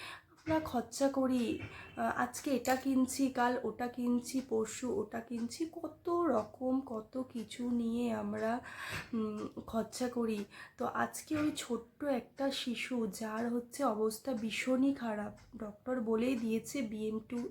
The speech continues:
বিএমটি করতে হবে, বোম-, বোম মেরু ট্রান্সফার করতে হবে তার। বুঝতেই পারছো বাচ্চাটার কীরকম অবস্থা। আর সেই বাচ্চার মা বাবা এপি ব্লগ, তাদের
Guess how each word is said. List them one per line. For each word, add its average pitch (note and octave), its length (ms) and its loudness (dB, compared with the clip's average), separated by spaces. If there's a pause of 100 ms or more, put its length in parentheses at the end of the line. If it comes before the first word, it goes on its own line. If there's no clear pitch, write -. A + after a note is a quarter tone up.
(120)
বিএমটি A3 580 -2
করতে A#3+ 400 -2
হবে, G#3+ 320 -4 (580)
বোম-, A3+ 380 4
বোম A3 300 2
মেরু A#3 260 4
ট্রান্সফার A#3 540 0
করতে A3+ 380 -4
হবে A3 260 0
তার। G#3 260 -4 (840)
বুঝতেই B3+ 460 0
পারছো A3+ 400 0
বাচ্চাটার A3+ 560 -4
কীরকম B3 560 0
অবস্থা। G#3+ 520 -4 (460)
আর A3+ 100 -4
সেই C4 360 2
বাচ্চার A#3+ 500 2
মা G#3 220 0
বাবা G#3+ 540 6
এপি A3+ 300 -4
ব্লগ, G#3 360 -4 (600)
তাদের C4 460 2